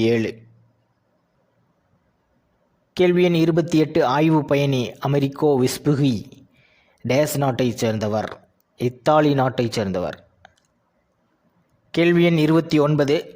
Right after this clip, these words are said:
வட அமெரிக்காவின் இரண்டாவது மிகப்பெரிய ஆற்றுப்படுகையாக இருப்பது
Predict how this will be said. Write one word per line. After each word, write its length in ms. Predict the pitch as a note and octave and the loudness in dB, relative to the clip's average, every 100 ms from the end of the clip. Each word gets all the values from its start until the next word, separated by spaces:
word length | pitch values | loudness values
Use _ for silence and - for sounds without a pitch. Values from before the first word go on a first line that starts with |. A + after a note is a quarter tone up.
| _ | _
வட 240 | - C#3 D#3 | -2 0 2
அமெரிக்காவின் 640 | E3 D#3 D3 D3 C#3+ C#3+ C#3 | 2 0 0 0 0 0 -4
இரண்டாவது 640 | C#3 C3+ D3 C#3+ C#3 C#3 C3 | -2 0 0 2 2 0 0
மிகப்பெரிய 560 | A#2+ B2+ C#3+ C#3+ C#3 C3+ A#2 | 0 0 -2 0 0 2 2
ஆற்றுப்படுகையாக 920 | B2 C3 C#3 - B2 B2 B2 A#2+ A#2+ | 0 -2 -4 -2 -2 0 2 0 0
இருப்பது 460 | A2 A2 A2 G#2 | -2 -2 -2 -4